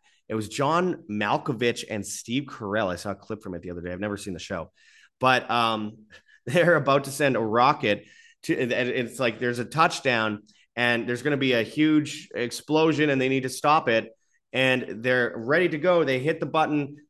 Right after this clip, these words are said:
for the rocket to go and stop this thing from hitting or whatever it was. And then as they do it,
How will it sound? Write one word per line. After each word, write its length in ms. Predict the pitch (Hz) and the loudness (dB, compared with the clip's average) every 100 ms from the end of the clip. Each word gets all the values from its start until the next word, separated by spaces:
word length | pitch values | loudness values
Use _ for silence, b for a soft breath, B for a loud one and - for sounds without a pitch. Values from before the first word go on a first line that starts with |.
| _ | _
for 120 | 143 | -2
the 80 | 139 | 0
rocket 380 | 131 139 147 131 | 2 2 2 -4
to 80 | |
go 160 | 123 131 | -2 -2
and 80 | 123 | -2
stop 320 | - 135 135 | 0 0 2
this 160 | 131 - | -2 -2
thing 160 | 123 | -4
from 140 | 113 110 | -4 -4
hitting 420 | 143 131 117 - | 0 0 -2 -6
or 240 | 90 110 110 | -6 -4 0
whatever 320 | 117 117 110 | 0 2 2
it 40 | |
was. 400 | 120 170 120 120 - _ _ _ _ - | 4 4 4 2 -8 _ _ _ _ 0
And 180 | 139 | 4
then 160 | 143 135 131 | 4 2 2
as 240 | 139 143 | 2 2
they 80 | 127 | 0
do 240 | 117 170 | 2 4
it, 320 | 120 107 - | 4 2 -4